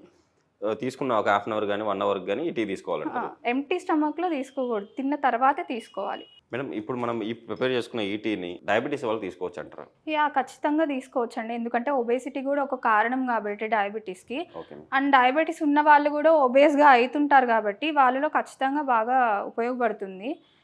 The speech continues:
Speaker 2: ఇంకా సేమ్ యాంటీ ఆక్సిడెంట్స్, అమైనో యాసిడ్స్, షు-, ఎలాగో షుగర్ లెవెల్స్‌ని మెంతులు, ఇవంతా కాలోంజీ, ఇవంతా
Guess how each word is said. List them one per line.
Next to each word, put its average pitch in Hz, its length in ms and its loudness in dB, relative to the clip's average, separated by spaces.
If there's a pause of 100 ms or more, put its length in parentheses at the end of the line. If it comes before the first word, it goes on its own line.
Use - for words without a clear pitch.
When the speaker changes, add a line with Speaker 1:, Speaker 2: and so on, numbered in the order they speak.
(240)
Speaker 2:
ఇంకా 277 400 4
సేమ్ 277 340 2
యాంటీ 269 320 2
ఆక్సిడెంట్స్, 269 560 2
అమైనో 262 320 0
యాసిడ్స్, 247 500 -6
షు-, 269 200 -4
ఎలాగో 262 300 4
షుగర్ 285 300 2
లెవెల్స్‌ని 269 500 2
మెంతులు, 254 680 -2 (300)
ఇవంతా 262 380 4
కాలోంజీ, 262 520 4
ఇవంతా 254 840 0